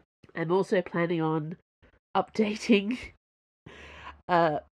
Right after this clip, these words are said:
Musketeer Space, the version for sale, because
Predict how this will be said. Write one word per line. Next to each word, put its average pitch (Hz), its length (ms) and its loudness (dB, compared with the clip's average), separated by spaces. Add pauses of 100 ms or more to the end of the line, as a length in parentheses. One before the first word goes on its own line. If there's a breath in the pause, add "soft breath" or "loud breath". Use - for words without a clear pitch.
(440)
Musketeer 185 760 0
Space, - 480 2
the 165 100 0
version 165 320 2
for - 140 -6
sale, 165 680 2 (640)
because 175 540 4